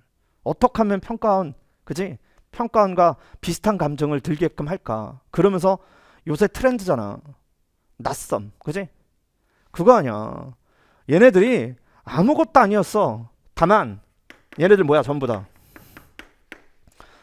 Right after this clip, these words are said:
포장됐단 얘기야. 뻔한 것을 뻔하지 않게 포장됨으로 인해서 학생들이 실전에서 문제를 풀 때 당황하게 했다. 과연 그 당황스러움에 아이들은 어떻게 해야 될까?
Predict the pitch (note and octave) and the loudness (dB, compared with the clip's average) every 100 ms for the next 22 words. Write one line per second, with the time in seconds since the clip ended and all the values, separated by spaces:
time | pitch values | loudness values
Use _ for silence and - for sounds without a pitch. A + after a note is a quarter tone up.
0 | _ _ - A3+ A3+ G3 - E3 C3 A2 | _ _ -2 0 0 0 0 0 0 -6
1 | G2+ A2 G#2 A#2 A#2+ G#2+ _ _ _ _ | -8 -8 -12 -16 -20 -20 _ _ _ _
2 | - G#3 A3 G#3 F#3+ F#3+ E3 G#3+ G#3 G3+ | 0 2 4 2 2 2 2 2 4 4
3 | F3+ E3+ D#3+ G#3+ G3+ F#3+ E3 D#3+ D3+ C#3 | 2 0 -6 -2 -2 0 -2 0 -2 -2
4 | C#3 B2+ G#2+ - - - A#3 A#3+ G#3+ G#3 | 0 -2 -4 -14 -8 0 2 2 2 2
5 | G3 B3 A#3+ G#3+ F#3 E3+ E3+ - F3 A#2+ | 2 0 0 0 0 0 -2 0 0 0
6 | - - - D#3+ G3 F3+ D#3+ C#3+ - G#2 | -8 -12 -4 4 6 6 2 -2 -4 -8
7 | G2+ - _ _ - F3+ F#3+ C3+ G3+ G#3 | -8 -14 _ _ 0 4 4 2 0 0
8 | E3 F3 G#3+ G#3+ G3+ D3+ E3+ G#2 G#2 _ | 2 2 4 2 2 2 0 -2 -10 _
9 | _ _ - C3+ F3+ G3+ D3 F3+ F#3 F#3 | _ _ 2 4 6 4 2 2 2 2
10 | E3+ A#2+ A2 | 0 -8 -10